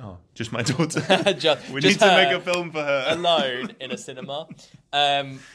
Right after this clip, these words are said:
Speaker 1: But yeah, it's quite ex-, exciting to. Th-, I think that would get me more excited.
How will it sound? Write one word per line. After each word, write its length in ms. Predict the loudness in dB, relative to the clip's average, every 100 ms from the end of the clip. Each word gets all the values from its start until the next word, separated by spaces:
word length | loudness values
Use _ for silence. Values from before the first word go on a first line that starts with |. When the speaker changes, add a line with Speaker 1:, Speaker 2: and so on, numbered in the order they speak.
| -20 _ -6
Speaker 1:
But 100 | -2
yeah, 120 | -2
it's 200 | -4 -4
quite 180 | -2 -2
ex-, 300 | -4 -12 -16 -12
exciting 440 | -12 -8 -8 -8
to. 100 | -10
Th-, 200 | -14 -14
I 140 | -12 -10
think 240 | -10 -8 -6
that 200 | -6 -8
would 140 | -10
get 140 | -10 -10
me 80 |
more 180 | -12 -12
excited. 540 | -12 -12 -14 -16 -20